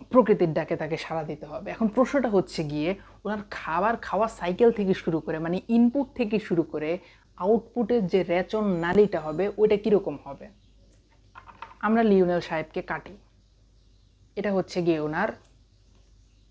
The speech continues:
মুখ, আর এই পুরো জায়গাটা ওনার রেচন নালী। এখন আমি এখানে থেমে যেতে হচ্ছে, কারণ হচ্ছে গিয়ে নরমাল হিউম্যান বিইং, মানে আমাদের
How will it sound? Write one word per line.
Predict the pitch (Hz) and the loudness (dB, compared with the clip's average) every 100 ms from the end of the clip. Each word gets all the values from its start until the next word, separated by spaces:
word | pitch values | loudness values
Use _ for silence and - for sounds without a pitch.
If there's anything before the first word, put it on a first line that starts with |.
| - | -6
মুখ, | 190 196 190 - - - - _ _ _ _ _ - | 2 2 2 0 -8 -20 -20 _ _ _ _ _ -12
আর | 170 165 - - - | -8 -8 -12 -12 0
এই | 240 247 240 | 2 4 2
পুরো | - 202 175 | 2 2 2
জায়গাটা | 160 151 151 156 160 | 0 -6 -8 -10 -10
ওনার | 175 160 175 - _ _ _ _ - 180 | -10 -8 -8 -10 _ _ _ _ -16 -4
রেচন | 196 214 214 185 170 | 0 0 0 -2 -2
নালী। | 165 165 156 147 - _ _ _ - | -4 -4 -6 -8 -12 _ _ _ -4
এখন | 233 254 | 0 2
আমি | 208 233 247 | 4 4 4
এখানে | 226 214 233 240 - | 0 2 4 2 2
থেমে | - 247 202 | 0 2 4
যেতে | 185 180 165 | 2 2 0
হচ্ছে, | 180 - - - - _ _ _ _ _ | -2 -4 -12 -12 -16 _ _ _ _ _
কারণ | 220 247 226 | 2 4 4
হচ্ছে | 196 - 165 | 2 0 -2
গিয়ে | 156 156 202 - _ _ _ - | -2 -4 -6 -12 _ _ _ -8
নরমাল | 165 165 160 180 220 247 | -2 0 0 2 2 2
হিউম্যান | 180 180 190 196 196 170 | 2 2 4 6 6 4
বিইং, | 156 156 156 | 2 0 -2
মানে | 147 143 | -6 -8
আমাদের | 139 143 156 | -8 -8 -4